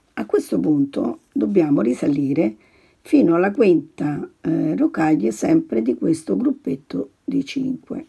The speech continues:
Quindi risaliamo nelle prime tre e poi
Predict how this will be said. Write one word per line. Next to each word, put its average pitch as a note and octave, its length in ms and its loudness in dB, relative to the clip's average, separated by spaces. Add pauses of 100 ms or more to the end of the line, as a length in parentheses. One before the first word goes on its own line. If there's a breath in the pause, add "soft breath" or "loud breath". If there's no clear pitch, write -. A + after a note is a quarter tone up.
(100)
Quindi B3+ 400 -14 (800 soft breath)
risaliamo C3+ 1000 -2 (1080)
nelle B2 340 -8
prime F#3 320 -2
tre E4+ 320 -4 (2750 soft breath)
e - 180 -12
poi D#3+ 420 0